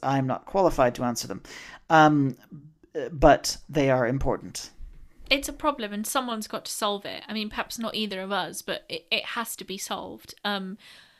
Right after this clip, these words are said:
Speaker 2: how do you think the profession is going to be for blind people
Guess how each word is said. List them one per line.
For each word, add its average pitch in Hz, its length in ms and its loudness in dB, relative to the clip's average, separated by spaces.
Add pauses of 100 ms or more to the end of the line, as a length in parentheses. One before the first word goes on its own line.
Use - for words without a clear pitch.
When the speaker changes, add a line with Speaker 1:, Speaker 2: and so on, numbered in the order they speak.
(840)
Speaker 2:
how 311 300 0
do 359 120 -6
you 330 140 -2
think 226 580 -8 (300)
the 220 100 -4
profession 220 800 -6 (160)
is 220 300 -8 (160)
going 214 340 -4
to - 140 -8
be 208 300 -8
for 196 240 -14
blind 202 440 -6
people 202 580 -12